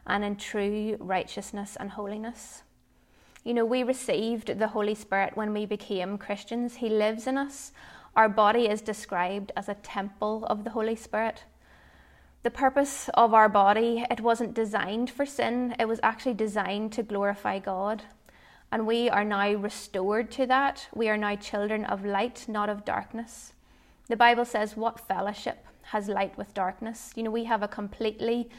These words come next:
new identity, so we should put off anything to do with our old i-, identity. You know, darkness and light should be completely separate.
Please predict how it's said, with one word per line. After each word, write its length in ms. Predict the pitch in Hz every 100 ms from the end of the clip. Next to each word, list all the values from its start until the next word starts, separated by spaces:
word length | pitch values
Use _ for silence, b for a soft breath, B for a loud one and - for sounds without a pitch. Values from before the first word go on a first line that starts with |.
| B -
new 340 | 214 214 214
identity, 720 | 196 202 185 165 185 220 226
so 140 | 226 220
we 100 | 220
should 220 | 247 214
put 200 | - -
off 280 | 214 214 - -
anything 600 | 208 214 214 226 220 220 B B -
to 120 | 214
do 360 | 190 196 208
with 180 | 208 214
our 140 | 208 -
old 400 | 196 196 202 208
i-, 140 | 208 - - -
identity. 640 | 208 208 214 220 220 226 220
You 80 |
know, 140 | 214 202
darkness 500 | 214 214 220 226 -
and 180 | 202 202
light 220 | 196 190
should 200 | - 202
be 140 | 196
completely 600 | 202 208 208 - 196 208
separate. 600 | 202 - 196 - 214 -